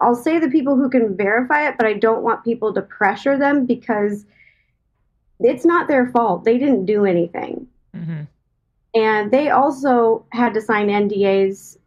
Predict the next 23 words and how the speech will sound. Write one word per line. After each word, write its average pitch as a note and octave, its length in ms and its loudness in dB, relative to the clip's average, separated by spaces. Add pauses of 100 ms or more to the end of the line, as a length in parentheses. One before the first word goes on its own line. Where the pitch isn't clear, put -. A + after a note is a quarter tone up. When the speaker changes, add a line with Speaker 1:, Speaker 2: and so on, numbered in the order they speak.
Speaker 1:
you A#3 120 2
know, G#3+ 140 0
and G#3+ 140 0
they B3+ 120 2
probably B3+ 280 0
don't A3 160 -2
want G3+ 140 0
to G3 80 0
get A3 140 -4
in F#3+ 100 -2
trouble. G3 380 0
And G3+ 100 0
I B3 100 2
don't B3+ 160 0
know A#3 100 2
what G#3+ 160 -4
their G#3 180 -2
relationships G3 800 -4
are G3 240 0
also G3+ 320 -2
with G3 220 -2
Mister F#3+ 340 -4
Beast. A3+ 500 -4